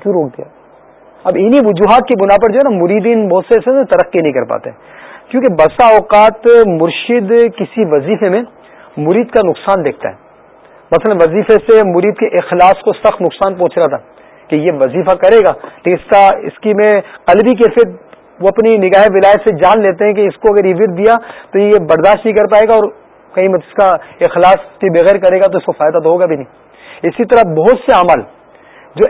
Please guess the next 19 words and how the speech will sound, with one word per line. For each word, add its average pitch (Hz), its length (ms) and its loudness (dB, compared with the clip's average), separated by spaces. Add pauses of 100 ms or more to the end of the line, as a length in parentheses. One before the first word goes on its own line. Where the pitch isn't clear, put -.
(120)
ایسے 190 240 2
ہوتے 190 180 0
ہیں 220 80 0
جو 247 80 0 (140)
عند 175 180 -4 (140)
شرع 185 260 2 (140)
افضل 220 320 2
ہوتے 214 180 -2
ہیں، 254 80 -10 (640)
لیکن 220 260 0
جب 233 160 2
ان 302 120 0
میں 233 180 0
نفس 180 340 -2
کا 170 140 4
کوئی 233 100 0 (100)
عمل 190 240 0
دخل 190 320 0
ہو 175 140 0